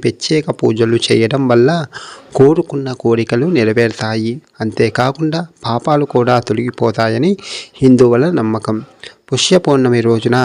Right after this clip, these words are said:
పగటిపూట ఉపవాసం ఉండే వ్యక్తులు విష్ణువుని పూజిస్తారు మరియు ఈ రోజుకు సంబంధించిన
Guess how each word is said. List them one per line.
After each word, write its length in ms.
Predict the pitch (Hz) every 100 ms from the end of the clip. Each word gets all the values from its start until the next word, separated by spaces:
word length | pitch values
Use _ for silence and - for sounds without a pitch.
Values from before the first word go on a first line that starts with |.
| 110 -
పగటిపూట 580 | 131 135 147 - 123 117
ఉపవాసం 560 | 113 104 120 120 - 117
ఉండే 240 | 110 113
వ్యక్తులు 420 | 107 110 - 165 180 123
విష్ణువుని 460 | - - 156 135 123
పూజిస్తారు 680 | 120 113 104 - 113 113 117 - - - -
మరియు 340 | 143 123 127 120 117 -
ఈ 100 | 123
రోజుకు 420 | 123 139 143 - 123
సంబంధించిన 680 | 120 123 123 120 113 123